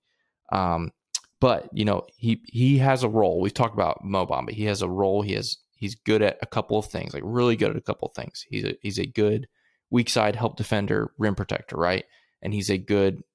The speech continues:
three-point shooter. It can, that can draw out the defense, right?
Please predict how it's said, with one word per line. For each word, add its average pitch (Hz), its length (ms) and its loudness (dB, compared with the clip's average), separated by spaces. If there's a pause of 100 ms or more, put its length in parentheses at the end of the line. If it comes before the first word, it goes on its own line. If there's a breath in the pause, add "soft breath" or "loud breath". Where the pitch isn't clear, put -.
(160)
three-point - 340 -2
shooter. 101 460 -4 (120)
It - 140 -10
can, - 280 -6
that 90 160 -4
can 92 240 -4 (100)
draw 101 340 2
out 95 120 -2
the 95 60 -2
defense, - 440 -8
right? 98 240 0